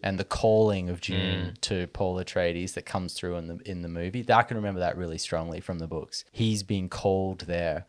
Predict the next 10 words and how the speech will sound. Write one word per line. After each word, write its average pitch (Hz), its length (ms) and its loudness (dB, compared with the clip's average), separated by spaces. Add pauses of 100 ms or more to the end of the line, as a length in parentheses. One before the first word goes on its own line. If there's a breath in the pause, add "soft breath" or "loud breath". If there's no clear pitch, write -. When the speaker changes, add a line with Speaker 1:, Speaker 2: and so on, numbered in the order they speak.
(100)
Speaker 1:
One 131 260 12
of 156 80 10
the 135 80 10
things 107 340 4
in 98 140 0
all 123 400 10
of 117 140 8
Denis' 92 440 2
films 85 720 0
is 107 460 2